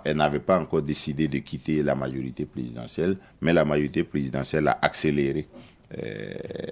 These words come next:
son, son éloignement de la majorité parce qu'elle aurait écrit une lettre, euh, au président du FASO avec ampliation à la majorité du présidentiel, à la majorité présidentielle où elle évoquait, voilà, éventuellement, euh,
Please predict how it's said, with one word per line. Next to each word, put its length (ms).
son, 380
son 260
éloignement 500
de 100
la 140
majorité 560
parce 220
qu'elle 640
aurait 260
écrit 340
une 100
lettre, 280
euh, 420
au 100
président 400
du 120
FASO 420
avec 320
ampliation 580
à 40
la 100
majorité 440
du 100
présidentiel, 560
à 100
la 120
majorité 360
présidentielle 580
où 120
elle 140
évoquait, 460
voilà, 340
éventuellement, 880
euh, 280